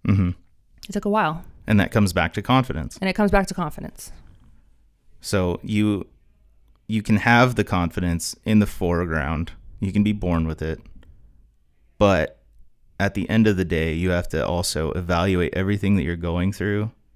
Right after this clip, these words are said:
Speaker 1: and choose the right path. And that's going to build confidence.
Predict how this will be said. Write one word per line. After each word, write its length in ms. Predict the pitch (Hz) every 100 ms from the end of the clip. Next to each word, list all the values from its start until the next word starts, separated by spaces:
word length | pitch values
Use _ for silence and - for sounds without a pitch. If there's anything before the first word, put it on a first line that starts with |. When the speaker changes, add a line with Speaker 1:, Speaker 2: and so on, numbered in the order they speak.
| _ -
Speaker 1:
and 280 | 90 85
choose 440 | - - 101 98 92
the 80 | 85
right 260 | 82 80
path. 420 | - 82 73 - - - _ -
And 260 | 95 92 82
that's 320 | 85 78 -
going 280 | - 82 80
to 100 | -
build 440 | 80 80 71 65
confidence. 640 | - - - - - -